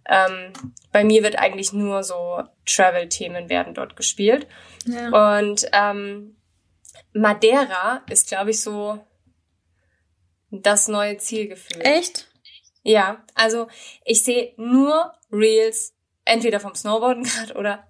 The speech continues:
Speaker 1: Madeira. Es ist brutal. Aber
Speaker 2: Okay.
Speaker 1: auf der anderen Seite denke ich mir, also als ich die Videos gesehen hab,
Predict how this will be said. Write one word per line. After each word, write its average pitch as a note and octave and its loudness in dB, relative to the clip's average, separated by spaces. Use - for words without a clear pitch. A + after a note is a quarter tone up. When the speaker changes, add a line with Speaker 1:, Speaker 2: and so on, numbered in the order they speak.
Speaker 1:
Madeira. F3+ -6
Es G#3 0
ist G3+ -6
brutal. A3 0
Aber A3+ 2
Speaker 2:
Okay. A3+ -2
Speaker 1:
auf G#3 -2
der A3 0
anderen C4 2
Seite G#3 -2
denke G#3+ -4
ich G#3+ -12
mir, A3+ -8
also A3 2
als A3+ 2
ich A3 -2
die G#3+ -8
Videos C4+ 0
gesehen A#3 0
hab, G#3 -4